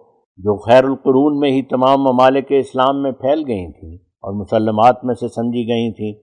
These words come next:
بمد موضوعات داخل کر دیں۔ یہ بات پوشیدہ نہیں کہ مسیح ابن مریم کے آنے کی پیش گوئی ایک اول درجے کی پیش گوئی ہے، جس کو سب نے بالاتفاق قبول کر لیا ہے، اور جس قدر صحاح میں پیش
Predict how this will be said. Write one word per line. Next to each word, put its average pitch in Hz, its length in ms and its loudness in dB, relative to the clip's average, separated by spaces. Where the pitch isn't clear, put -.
بمد 120 440 0
موضوعات 113 640 2
داخل 113 300 -4
کر 80 140 -12
دیں۔ 73 180 -20
یہ 107 200 -2
بات 127 280 6
پوشیدہ 139 440 0
نہیں 139 340 -2
کہ - 440 -10
مسیح 143 400 0
ابن 139 260 0
مریم 139 360 2
کے 139 200 2
آنے 139 260 4
کی 135 160 -4
پیش 139 320 2
گوئی 143 260 4
ایک 143 200 2
اول 143 320 0
درجے 143 260 2
کی 147 160 -6
پیش 98 260 -6
گوئی 95 280 -6
ہے، 98 200 -2
جس 104 160 -14
کو 113 120 -8
سب 113 240 -6
نے 117 160 -4
بالاتفاق 117 800 -2
قبول 120 340 -4
کر 101 200 -6
لیا 82 240 -12
ہے، 73 140 -20
اور - 640 -20
جس 135 160 -4
قدر 147 260 2
صحاح 135 320 6
میں 143 180 0
پیش 143 220 2